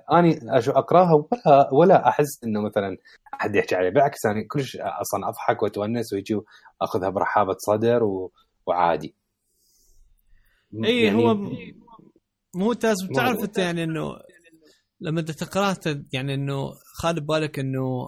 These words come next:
Speaker 2: هاي بس مجرد كوميدي وبس مجرد إنه، آه، جوك، مو فد شيء حقيقي لو واحد ينتقص من عندك.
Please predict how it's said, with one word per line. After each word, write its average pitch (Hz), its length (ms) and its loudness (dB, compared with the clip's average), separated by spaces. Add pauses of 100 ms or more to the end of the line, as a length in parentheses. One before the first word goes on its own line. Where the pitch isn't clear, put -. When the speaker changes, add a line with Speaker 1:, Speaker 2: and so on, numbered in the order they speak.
(180)
Speaker 2:
هاي 147 120 0
بس 151 220 -6
مجرد 135 300 -6
كوميدي 139 460 -6
وبس 143 260 -6
مجرد 127 340 -8
إنه، 120 300 -12 (540)
آه، 113 240 -4
جوك، 139 520 -4
مو 143 180 -6
فد 139 160 -8
شيء 135 240 -6
حقيقي 127 500 -8
لو 123 120 -4
واحد 127 280 -8
ينتقص 123 480 -10
من 120 80 -12
عندك. 123 440 -16